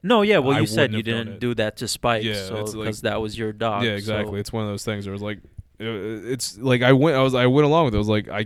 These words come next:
Speaker 2: what can I say?" You know? But no, I agree. If it was me, I was like, "No, I wouldn't have done it."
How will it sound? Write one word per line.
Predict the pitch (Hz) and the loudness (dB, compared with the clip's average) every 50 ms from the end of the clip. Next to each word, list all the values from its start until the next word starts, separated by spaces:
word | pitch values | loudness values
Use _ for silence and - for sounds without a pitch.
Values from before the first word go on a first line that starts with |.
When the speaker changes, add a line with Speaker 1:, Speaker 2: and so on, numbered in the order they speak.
| - - | -6 -8
Speaker 2:
what | 82 82 98 107 104 | -12 -6 -6 -6 -4
can | - 107 | -4 -4
I | 104 98 | -4 -4
say?" | - - 80 - - - _ _ - | -6 -8 -12 -14 -16 -20 _ _ -10
You | 104 101 | -8 -6
know? | 104 107 - _ _ _ - - - _ _ _ - - | -6 -6 -6 _ _ _ -20 -20 -20 _ _ _ -20 -10
But | - - 269 | -6 -2 0
no, | 262 262 214 185 123 110 | 2 2 2 2 0 -2
I | 104 107 117 | -4 -6 -8
agree. | 117 104 107 101 98 98 | -8 -8 -10 -10 -10 -10
If | 101 107 | -8 -8
it | 110 | -8
was | 110 110 104 | -8 -8 -6
me, | 104 113 113 104 | -4 -2 -2 -2
I | 98 | -4
was | 98 101 | -6 -8
like, | 98 95 | -10 -10
"No, | 110 - - | -6 -4 -2
I | 117 104 | -2 -2
wouldn't | 104 107 104 95 | 0 -2 -4 -6
have | 90 98 | -8 -12
done | - 87 87 85 | -12 -12 -12 -12
it." | 73 | -14